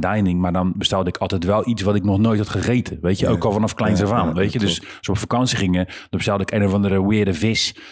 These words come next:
Speaker 1: En dan, eh, zat mijn moeder te kijken van: "Wat is dat, wat is dat?" "Het is geen macaroni." Eh, en, eh, en, eh,
Speaker 2: Alsjeblieft, nog één keer macaroni in je mond, hè. En
Speaker 1: Echt, hè? Ja, dat is, maar, en,
Speaker 2: Ik vind
Speaker 1: en,
Speaker 2: dat
Speaker 1: eh,
Speaker 2: zo'n
Speaker 1: ja, ja, ja.
Speaker 2: disrespectful.
Speaker 1: Voor Italians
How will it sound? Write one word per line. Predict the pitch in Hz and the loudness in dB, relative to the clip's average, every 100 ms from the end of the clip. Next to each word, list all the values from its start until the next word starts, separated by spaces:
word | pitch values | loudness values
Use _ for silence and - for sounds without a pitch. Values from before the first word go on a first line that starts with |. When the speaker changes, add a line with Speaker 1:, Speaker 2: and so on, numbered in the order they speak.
| - | -8
Speaker 1:
En | 117 95 | -2 0
dan, | 98 95 | 2 2
eh, | 95 95 - | 0 -2 -2
zat | 95 92 | -2 2
mijn | 98 | 4
moeder | 110 101 | 4 2
te | 92 - | -2 -4
kijken | 104 85 | -6 -8
van: | - | -10
"Wat | 131 | -6
is | 127 | -4
dat, | - 92 | -4 -4
wat | 131 | -4
is | - | -2
dat?" | 98 - - - - - | -4 -6 -12 -20 -20 -16
"Het | 85 | -6
is | 98 | -4
geen | - 98 | -4 -4
macaroni." | 95 110 120 113 107 110 - - | -4 -2 -2 0 -2 -6 -14 -8
Eh, | 135 117 110 107 107 131 127 120 | -4 0 2 2 0 -2 0 2
en, | 117 117 | 2 2
eh, | 113 113 110 107 107 - 123 117 | 2 2 2 2 0 -2 0 2
en, | 113 | 4
eh, | 117 | 4
Speaker 2:
Alsjeblieft, | 113 - 76 73 - | 2 -2 -4 -6 -6
nog | 82 - | -6 -4
één | 87 | -2
keer | 80 | -2
macaroni | 78 73 80 73 73 | -4 -4 -4 -4 -4
in | 71 | -4
je | 73 | -4
mond, | 73 71 | -4 -4
hè. | 73 | -6
En | 76 80 | -4 -4
Speaker 1:
Echt, | 139 - | -4 -2
hè? | 113 113 | -2 0
Ja, | 123 107 | 0 0
dat | 117 117 107 | 0 0 0
is, | 98 | 2
maar, | 120 123 - | 2 0 0
en, | 151 151 | -2 0
Speaker 2:
Ik | 160 | 0
vind | 170 | 0
Speaker 1:
en, | 160 | 2
Speaker 2:
dat | 160 | 2
Speaker 1:
eh, | 135 | 0
Speaker 2:
zo'n | - - 87 85 82 78 78 | -2 -2 -2 0 -2 -4 -2
Speaker 1:
ja, | 82 104 101 85 | 0 0 0 -2
ja, | |
ja. | 92 82 78 80 | -4 -4 -6 -2
Speaker 2:
disrespectful. | 104 98 98 87 - - 95 - - 85 78 82 - - | 0 0 -2 -4 -6 -4 -4 -2 -2 -2 -4 -12 -20 -14
Speaker 1:
Voor | - 104 | -4 -4
Italians | 110 - 101 98 90 - | -2 -2 0 0 0 -2